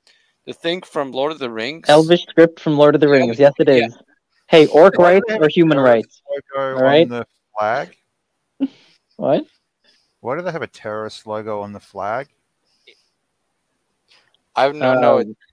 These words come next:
Speaker 1: I have no idea. Free Palestine, I guess.
Speaker 3: No, the red
Speaker 2: <laughs>
Speaker 3: part, that red circular part.
Speaker 2: Oh, yeah. Well, of course they support that,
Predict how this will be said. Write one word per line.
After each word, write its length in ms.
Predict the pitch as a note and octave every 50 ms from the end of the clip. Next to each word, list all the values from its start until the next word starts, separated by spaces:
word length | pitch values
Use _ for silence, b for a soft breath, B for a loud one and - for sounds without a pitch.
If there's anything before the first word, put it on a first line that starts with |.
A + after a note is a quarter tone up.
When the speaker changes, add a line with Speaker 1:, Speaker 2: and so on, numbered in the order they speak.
| _ - B2+
Speaker 1:
I 40 |
have 100 | C3+ C3+
no 160 | C3+ C3+ C3 B2
idea. 180 | A#2+ C3 A#2
Free 200 | - - C#3 C3+
Palestine, 580 | - - - C3 C#3 C3+ A#2 - - G2+ F#2 F2+
I 80 | F2
guess. 420 | - - F#2 G2 - - - - _ _ _ _ _ -
Speaker 3:
No, 460 | - - - - - - B2 A#2 A#2
the 80 | A2 A2
red 220 | A#2 B2+ B2+ A#2+
Speaker 2:
<laughs> 80 | - -
Speaker 3:
part, 340 | A#2 A2+ G2+ G2+ G#2 - -
that 160 | A#2 A#2 - _
red 180 | B2 B2+ A#2+ G#2+
circular 480 | - - A#2+ A2+ - - A#2+ A2 G#2
part. 360 | - - G2+ F#2+ F#2 F#2+ F#2+ _ _ _ _ _ _ _ - - _ _ _ _ _ _ _ _ _ _ _ _ b b b b b b b b _
Speaker 2:
Oh, 500 | - D#3 G3 A3 A#3 G#3+ F#3 D3+ C3 A#2 -
yeah. 260 | C3 D3+ D3 C#3 A#2
Well, 180 | C3 D3 D3 -
of 160 | - A#2+ - -
course 240 | - D#3+ D#3 D3
they 80 | - C3+
support 360 | C3+ - B2 - A#2+ A2 - -
that, 240 | G#2+ G#2 G2+ G#2+